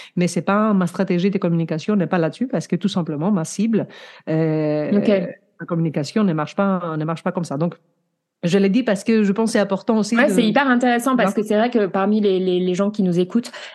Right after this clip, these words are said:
Speaker 2: et parmi les personnes que j'ai interviewées, euh, sur ce podcast, et, euh, généralement, c'est quasiment, euh, ouais, quatre-vingts, quatre-vingt-dix pour cent des gens qui ont plusieurs activités. En fait, euh, moi, j'ai beaucoup de multi, euh,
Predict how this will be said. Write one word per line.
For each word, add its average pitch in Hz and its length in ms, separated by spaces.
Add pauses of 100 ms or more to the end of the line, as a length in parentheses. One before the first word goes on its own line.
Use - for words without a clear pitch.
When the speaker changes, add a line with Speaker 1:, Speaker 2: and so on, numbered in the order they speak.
Speaker 2:
et 190 80
parmi 196 380
les 180 80
personnes 196 320
que 233 80
j'ai 185 120
interviewées, 185 640
euh, 175 220
sur 170 180
ce - 120
podcast, 196 580
et, 196 100
euh, 175 140
généralement, 208 640
c'est 226 200
quasiment, 226 1000
euh, 214 280 (420)
ouais, 247 280
quatre-vingts, 269 840
quatre-vingt-dix 262 360
pour 254 140
cent 294 220
des 233 160
gens 233 160
qui 254 160
ont 226 80
plusieurs 247 540
activités. 226 480 (340)
En 202 80
fait, 214 220
euh, 202 120
moi, 202 120
j'ai 208 160
beaucoup 208 260
de 233 120
multi, 208 580
euh, 190 240